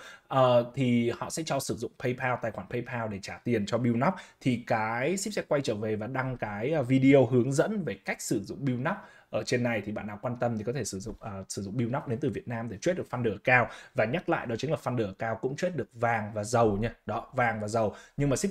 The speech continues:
khuyên thì khi các bạn trade vàng và dầu á, thì các bạn đừng có trade, ờ, trade cái contract gọi là bình thường, micro bình thường. Các bạn tra-, trade contract mini thôi, tức là M C L và M G C thôi, để mà các bạn trade được cái sóng dài hơn á, các bạn trade cái sóng dài hơn. Chứ trade cái sóng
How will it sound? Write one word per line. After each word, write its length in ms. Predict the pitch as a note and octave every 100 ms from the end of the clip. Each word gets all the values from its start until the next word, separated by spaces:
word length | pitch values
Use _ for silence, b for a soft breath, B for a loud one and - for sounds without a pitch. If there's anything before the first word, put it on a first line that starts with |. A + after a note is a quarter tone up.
| -
khuyên 280 | F#3 F3
thì 100 | D3
khi 160 | A2 C#3+
các 100 | D#3
bạn 120 | C#3+
trade 180 | C#3 F#3+
vàng 200 | D3 A2+
và 80 | A2
dầu 260 | A#2 A2
á, 100 | C#3+ F#3
thì 60 |
các 120 | A2 C#3+
bạn 160 | B2+
đừng 180 | B2 G#2
có 160 | G2+ G#2
trade, 240 | - F#3 F#3+
ờ, 380 | - G#2+ G2+ G2 G2 b _
trade 160 | - G3
cái 100 | G#3
contract 460 | C3+ G2 E3+ -
gọi 120 | -
là 100 | G#2+
bình 240 | G#2 - G#2+
thường, 260 | A#2+ G#2+
micro 380 | A2+ B2 - B2+
bình 160 | A#2 G#2
thường. 200 | A#2 G#2
Các 60 |
bạn 100 | C#3+ -
tra-, 120 | B2+ -
trade 140 | G#3 A3
contract 300 | G#2 F3 D3+
mini 360 | C#3 C#3 C3+
thôi, 120 | A#2+ A2
tức 100 | -
là 60 | -
M 180 | C#3 D3
C 140 | C3+
L 360 | C#3+ B2+ C#3 C3
và 100 | A2+ G#2
M 160 | B2+
G 100 | B2+
C 340 | C3 A#2+ C3 A#2+
thôi, 140 | B2 A#2+ B B
để 220 | C#3 A#2
mà 120 | G2
các 60 | C3+
bạn 140 | F3 -
trade 160 | F#3+
được 100 | G#3 -
cái 60 |
sóng 260 | A#2 A2+ A#2+
dài 300 | D#3 B2+ G#2
hơn 180 | B2+ B2
á, 80 | B2+ -
các 40 |
bạn 120 | C3 -
trade 160 | - E3+
cái 80 | B2+
sóng 200 | - A2+
dài 160 | C#3 -
hơn. 120 | B2+ A#2+ b _
Chứ 120 | - D#3+
trade 140 | G3+
cái 80 | F3+
sóng 140 | -